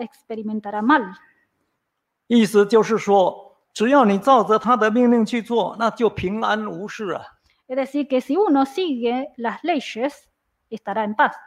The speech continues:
Speaker 2: 就不会有不必要的麻烦了。
Speaker 1: No tendrán problemas.
Speaker 2: 否则的话，那就是自讨苦吃哦。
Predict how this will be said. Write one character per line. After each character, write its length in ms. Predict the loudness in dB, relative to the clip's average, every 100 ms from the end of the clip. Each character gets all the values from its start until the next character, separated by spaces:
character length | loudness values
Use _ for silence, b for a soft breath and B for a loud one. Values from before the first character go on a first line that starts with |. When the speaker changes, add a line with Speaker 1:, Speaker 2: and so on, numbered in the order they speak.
| _ 2
Speaker 2:
就 140 | 2
不 180 | 4 2
会 120 | 4
有 100 | 4
不 140 | 2
必 120 | 0 4
要 160 | 4
的 80 | 4
麻 160 | 2 2
烦 180 | 2
了。 240 | 0 -2 -4 -16 _ -10
Speaker 1:
No 180 | -8
tendrán 560 | -8 -10 -6 -6 -4 -4 -6
problemas. 540 | -10 -4 -2 -2 -6 -14 _ _
Speaker 2:
否 180 | 2 4
则 140 | 6 4
的 100 | 6
话， 260 | 4 2 -4 0
那 100 | 2
就 260 | 2 0 0
是 160 | -2
自 200 | -6 -6
讨 180 | 0 -2
苦 180 | -2 -10
吃 140 | -6
哦。 240 | -2 -2